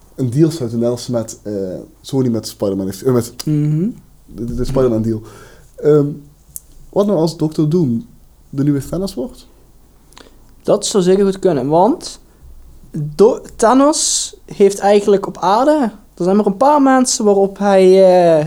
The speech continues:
Speaker 2: echt zijn ogen ophoudt omdat hij gevaarlijk vindt. Eentje is de Hulk, omdat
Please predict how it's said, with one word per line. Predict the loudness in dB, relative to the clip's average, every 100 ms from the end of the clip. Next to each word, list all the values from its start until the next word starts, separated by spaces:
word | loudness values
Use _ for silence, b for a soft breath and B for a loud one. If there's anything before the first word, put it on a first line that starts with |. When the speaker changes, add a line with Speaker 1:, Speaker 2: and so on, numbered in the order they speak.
| -2
Speaker 2:
echt | -4 -4 -4 -16 -18 _ _
zijn | -2 2
ogen | 4 4 4
ophoudt | 0 0
omdat | 0
hij | -4
gevaarlijk | -2 0 0 -4
vindt. | -12 -16 -18 b b b b -2
Eentje | 2 2
is | 2
de | 0
Hulk, | 2 2 0 -2
omdat | -4 -4